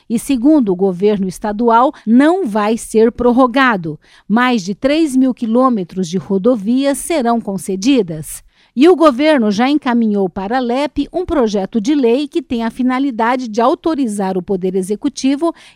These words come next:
e delegar a administração de rodovias e a exploração de trechos e obras rodoviárias à União, pelo prazo de trinta anos, prorrogáveis por mais trinta anos. O governo quer ainda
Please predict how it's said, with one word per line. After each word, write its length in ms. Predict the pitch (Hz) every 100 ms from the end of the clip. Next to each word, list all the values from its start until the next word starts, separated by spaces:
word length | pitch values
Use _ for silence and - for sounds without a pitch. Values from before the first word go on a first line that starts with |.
| -
e 80 |
delegar 720 | 240 320 359 320 208 220 226 262
a 120 | 240
administração 1000 | 226 226 214 202 - 277 277 277 262 190
de 100 | 160
rodovias 840 | 147 196 247 208 240 269 294 - - - -
e 80 | 262
a 60 |
exploração 720 | 269 - 285 269 240 - 247 226
de 140 | 165
trechos 600 | - 208 240 254 196 180
e 120 | 202
obras 360 | 160 165 170 180
rodoviárias 840 | 196 190 214 247 233 233 277 285
à 100 | 285
União, 480 | 294 330 330 285 233 - - -
pelo 240 | 302 320
prazo 420 | 269 269 269 294 277
de 140 | 254
trinta 520 | _ 359 370 480 415
anos, 560 | 302 254 254 277 330 - _ _
prorrogáveis 840 | - 339 330 285 226 220 247 285 302
por 240 | - 277
mais 480 | 254 254 269 311 - _ -
trinta 440 | 269 240 262 262
anos. 640 | 392 311 262 214 170 - - _ _ _
O 80 | 180
governo 600 | 180 226 190 240 285 269
quer 320 | 202 - 175
ainda 480 | 208 226 233 277 285